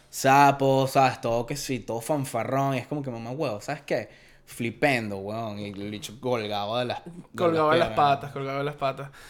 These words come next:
Speaker 2: Coño, pero pobrecito, le mandamos un saludo
Speaker 1: Ay.
Speaker 2: aquí al señor Snape.
Speaker 1: Está muerto ya, menos mal, weón, que se murió.
Speaker 2: Qué
Speaker 1: A
Speaker 2: bueno.
Speaker 1: mí me recha esa vaina, e-, esa nueva ola que hay de romantización a Snape.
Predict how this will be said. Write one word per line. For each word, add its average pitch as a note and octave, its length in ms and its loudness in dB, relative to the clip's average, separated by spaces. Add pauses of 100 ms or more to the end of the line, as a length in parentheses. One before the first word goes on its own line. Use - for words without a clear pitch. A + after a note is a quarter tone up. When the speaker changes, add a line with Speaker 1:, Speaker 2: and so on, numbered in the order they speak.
(200)
Speaker 2:
Coño, D3+ 180 2
pero C#3 160 0
pobrecito, C#3+ 560 0
le C#3 80 -4
mandamos C#3+ 280 -2
un D3+ 80 0
saludo D#3+ 360 0
Speaker 1:
Ay. D3 60 -8
Speaker 2:
aquí D3+ 200 -2
al C#3+ 100 -4
señor C#3+ 260 -6
Snape. D3 340 -2 (140)
Speaker 1:
Está - 160 -14
muerto G2 400 -10
ya, G2 160 -12
menos G2 240 -16
mal, G2 240 -10
weón, F#2 340 -18
que - 60 -20
se - 140 -20
murió. F#2+ 240 -18 (360)
Speaker 2:
Qué D#3 120 -4
Speaker 1:
A C#3+ 60 0
Speaker 2:
bueno. C#3 160 4
Speaker 1:
mí G3 60 8
me D#3 100 8
recha C#3+ 280 2
esa F3 180 2
vaina, D#3+ 400 4
e-, C#3 200 2
esa C#3 160 0
nueva D3+ 960 2 (160)
ola C3+ 340 2
que C#3 140 4
hay A2+ 180 4
de B2+ 480 4
romantización A2 720 -6
a A#2+ 80 -10
Snape. A#2 300 -4